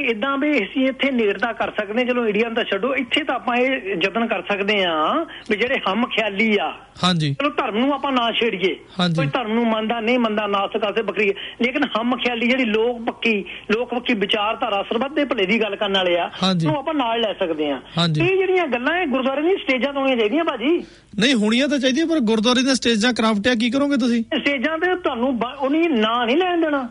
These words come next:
Speaker 2: ਉੱਥੇ ਤਾਂ ਝੂਠ ਬੋਲਿਆ ਜਾਂਦਾ
Speaker 1: ਲੈਣ
Speaker 2: ਜੀ।
Speaker 1: ਨਹੀਂ ਦੇਣਾ।
Speaker 2: ਝੂਠ, ਝੂਠ ਬੋਲਿਆ ਜਾਂਦਾ ਔਰ ਇੱਕ ਸੌ ਵੀਹ ਪਰਸੈਂਟ ਝੂਠ ਬੋਲਦੇ ਆ।
Speaker 1: ਉਹ ਮੈਂ,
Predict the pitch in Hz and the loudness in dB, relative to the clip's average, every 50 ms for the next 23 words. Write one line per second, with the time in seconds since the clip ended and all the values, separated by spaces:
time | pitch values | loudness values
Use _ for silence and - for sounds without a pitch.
0 | - - - 214 226 - 302 320 311 247 302 269 226 214 202 240 240 240 247 240 | -4 -2 0 0 0 2 2 2 2 2 2 2 2 2 2 2 2 4 4 2
1 | 226 196 165 147 139 139 - - 320 330 311 302 269 240 190 - - - - - | 2 2 2 2 2 0 2 2 0 0 0 -2 -2 -2 -4 -6 -8 -16 -14 -6
2 | - 240 233 220 175 226 220 196 - - 240 220 226 214 254 233 214 247 233 240 | -4 -2 0 0 0 0 -2 -2 -2 0 0 2 2 2 2 2 2 2 2 4
3 | 254 254 233 226 208 202 202 254 277 269 262 247 240 226 - - 269 247 185 165 | 4 4 4 2 2 2 2 2 2 2 2 2 0 0 0 0 0 2 2 2
4 | 233 285 311 240 277 254 240 247 233 214 202 240 226 185 175 165 170 160 147 131 | 2 2 2 2 2 0 2 2 0 0 0 0 0 0 0 0 0 0 0 0
5 | 131 127 123 - 277 269 220 226 233 247 262 262 269 277 | 0 -2 -2 -2 -2 -2 0 0 0 0 0 0 0 -2